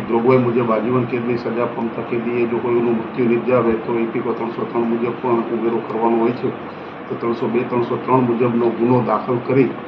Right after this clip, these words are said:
અને પોલીસ ઇન્સ્પેક્ટર દ્વારા તપાસ હાથ ધરી અને આ કામે સ્થાનિક એફ એસ એલની ટીમો બોલાવી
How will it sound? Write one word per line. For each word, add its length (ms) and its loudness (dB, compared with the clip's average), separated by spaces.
અને 260 2
પોલીસ 380 0
ઇન્સ્પેક્ટર 480 -2
દ્વારા 340 4
તપાસ 340 0
હાથ 200 0
ધરી 320 0
અને 160 4
આ 140 2
કામે 480 2
સ્થાનિક 560 0
એફ 220 0
એસ 160 -2
એલની 280 0
ટીમો 300 2
બોલાવી 520 2